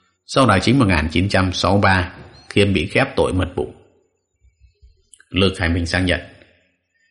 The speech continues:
Khiêm chả có chức vụ gì cả, không một ai giao cho anh ta công việc gì.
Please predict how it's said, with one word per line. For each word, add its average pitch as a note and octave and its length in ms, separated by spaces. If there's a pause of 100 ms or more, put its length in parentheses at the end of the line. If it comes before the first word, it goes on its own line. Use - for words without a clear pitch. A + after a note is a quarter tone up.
(300)
Khiêm G2 200
chả F2 200
có F2 80
chức G#2+ 220
vụ E2+ 120
gì F2 140
cả, D2+ 300 (280)
không F#2+ 260
một F2+ 140
ai F#2 300
giao F#2+ 240
cho F#2 120
anh F#2+ 160
ta F#2 220
công F#2 220
việc F2 160
gì. E2 300